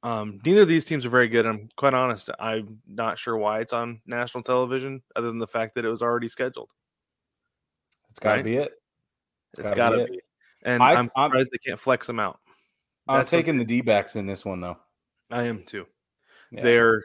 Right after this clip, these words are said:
Speaker 1: they're just, like, a touch better, and I don't, I don't even know if it's a touch better. They play better, right?
Speaker 2: They do.
Speaker 1: Because
Speaker 2: Yep.
Speaker 1: they played, they played those N L West teams tough.
Speaker 2: Yep.
Speaker 1: And, uh, yeah, I take the Diamondbacks in this, but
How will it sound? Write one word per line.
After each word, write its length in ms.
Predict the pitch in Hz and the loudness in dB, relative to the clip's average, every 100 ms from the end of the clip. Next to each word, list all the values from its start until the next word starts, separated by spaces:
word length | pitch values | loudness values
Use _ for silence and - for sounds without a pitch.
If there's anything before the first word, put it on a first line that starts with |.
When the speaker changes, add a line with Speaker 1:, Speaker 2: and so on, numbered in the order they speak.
| _ | _
Speaker 1:
they're 240 | 113 120 | 0 0
just, 320 | 117 113 151 135 | 0 0 0 0
like, 140 | 104 | -4
a 40 | |
touch 360 | 98 131 135 - | -2 -2 -2 -2
better, 360 | 127 127 147 - _ _ _ _ _ 117 | -2 -2 -6 -12 _ _ _ _ _ -6
and 520 | 113 110 107 107 - _ _ _ _ _ _ _ _ _ _ _ _ - | -2 -2 -4 -8 -14 _ _ _ _ _ _ _ _ _ _ _ _ -8
I 80 | 139 | -4
don't, 180 | 165 117 _ - - - | -4 -6 _ -16 -14 -8
I 80 | 147 | -4
don't 100 | 175 | -2
even 80 | 151 | -2
know 100 | 131 | -2
if 120 | 110 | -4
it's 100 | 104 | -8
a 60 | 107 | -6
touch 320 | 123 120 113 | -4 -4 -4
better. 320 | 104 95 - _ _ _ - | -6 -6 -10 _ _ _ -6
They 180 | 120 120 | 0 0
play 440 | - 151 143 143 | -2 -2 2 2
better, 440 | 113 92 82 82 _ _ _ _ _ | 0 -4 -8 -10 _ _ _ _ _
right? 200 | 110 113 | -6 -6
Speaker 2:
They 180 | 135 92 | -6 -10
do. 160 | 82 _ _ _ _ _ | -16 _ _ _ _ _
Speaker 1:
Because 280 | 120 135 120 | -4 -2 0
Speaker 2:
Yep. 40 | |
Speaker 1:
they 120 | 135 | 0
played, 340 | 135 143 135 117 | -2 -4 -6 -4
they 140 | 110 | -8
played 260 | 107 123 123 | -6 -4 -2
those 240 | 123 123 - _ - | -2 -4 -8 _ -10
N 160 | 120 | -6
L 160 | 123 123 | -4 -2
West 240 | 131 127 | -2 -4
teams 260 | 123 117 - | -12 -14 -6
tough. 340 | 131 131 - _ _ _ _ _ _ | -2 -2 -4 _ _ _ _ _ _
Speaker 2:
Yep. 180 | 101 104 | -8 -6
Speaker 1:
And, 160 | 104 101 _ _ _ | -6 -10 _ _ _
uh, 140 | 95 95 | -10 -8
yeah, 220 | 98 92 | -6 -6
I 80 | 107 | -6
take 200 | 117 120 | -8 -8
the 40 | |
Diamondbacks 480 | 117 113 110 110 - | -8 -6 -6 -6 -8
in 80 | 110 | -12
this, 120 | 110 | -12
but 280 | 123 160 - | -4 -4 -4